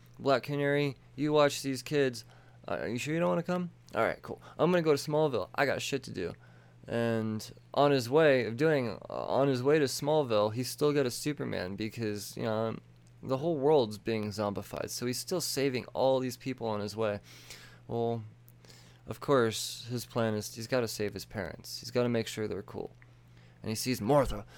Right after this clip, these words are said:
and she's cool. But John, on the other hand, he a fucking zombie. And, uh, the,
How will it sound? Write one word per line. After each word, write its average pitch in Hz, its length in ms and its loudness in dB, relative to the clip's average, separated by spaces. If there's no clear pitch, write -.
and 113 800 0
she's - 260 -10
cool. 156 380 -4
But 104 380 0
John, 101 680 -6
on 101 140 -6
the 98 80 -6
other 95 180 -4
hand, 101 380 -10
he 151 140 -6
a - 20 -4
fucking 120 360 -2
zombie. 101 460 -2
And, 113 360 -2
uh, 78 180 -6
the, 101 200 -8